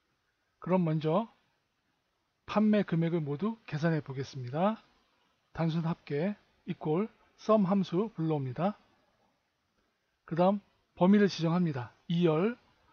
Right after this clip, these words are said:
판매 금액을 모두 지정한 다음 가로 닫고 엔터 치면 판매 금액 총액이 계산되었습니다. 그럼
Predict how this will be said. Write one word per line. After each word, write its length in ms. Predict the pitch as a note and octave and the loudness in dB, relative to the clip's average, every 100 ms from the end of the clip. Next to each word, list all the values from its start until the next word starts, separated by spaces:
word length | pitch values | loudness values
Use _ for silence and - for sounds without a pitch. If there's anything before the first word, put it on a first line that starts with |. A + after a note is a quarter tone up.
| _ | _
판매 280 | - G3+ F#3+ | 0 2 2
금액을 380 | E3+ D#3+ E3 D#3+ | 0 0 0 -2
모두 260 | C#3+ C#3+ | -4 -6
지정한 460 | - C3 D#3 D3+ C#3 | -8 -6 -2 -2 -4
다음 320 | B2 F3+ A#3+ - | -4 -4 -4 -8
가로 240 | D3+ D#3 | -4 -4
닫고 400 | D3 C3 F#3 G3 - | -4 -8 -8 -10 -8
엔터 220 | D3+ D#3+ | -6 -6
치면 480 | - G3 E3 G3+ A3+ _ _ _ _ _ _ _ _ _ - | -4 -2 0 -2 -4 _ _ _ _ _ _ _ _ _ -6
판매 300 | A3 A3 G#3 | 2 2 2
금액 380 | - F3+ G#3 _ _ - | 2 0 0 _ _ -4
총액이 480 | A3+ G#3+ F#3+ A#3 A3+ | 0 2 2 -2 -6
계산되었습니다. 920 | - D3+ D#3+ C#3+ C#3+ - C3 B2 F#3 - _ _ _ _ _ _ _ | -6 -2 -2 -2 -6 -6 -8 -4 -4 -6 _ _ _ _ _ _ _
그럼 280 | F#3+ G3+ | 2 2